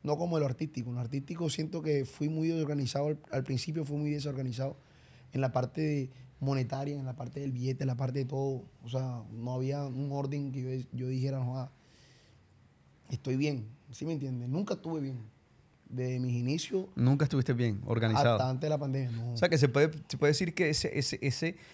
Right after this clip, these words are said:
Speaker 2: ese éxito de Oscar Prim, entre comillas, era un
Speaker 1: Ujú.
Speaker 2: e-, éxito desorganizado.
Speaker 1: Desorganizado, total,
Speaker 2: Total.
Speaker 1: total, total.
Speaker 2: Oscar, y cuando estaba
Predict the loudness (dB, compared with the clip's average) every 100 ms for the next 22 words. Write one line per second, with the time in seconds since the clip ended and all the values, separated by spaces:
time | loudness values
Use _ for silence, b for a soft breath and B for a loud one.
0 | B 4 6 4 2 2 4 4 4 2
1 | 4 4 2 -4 -14 b b b b b
2 | b _ 4 8 8 10 8 8 4 2
3 | -10 -2 4 6 6 2 -4 -2 -4 -2
4 | -2 2 2 4 2 0 2 2 2 -2
5 | -4 -6 -8 -12 -12 -8 -6 -4 -4 -4
6 | -8 -10 -14 -20 -20 -20 -20 B B B
7 | -2 2 2 2 0 -2 0 2 2 2
8 | 4 4 2 -2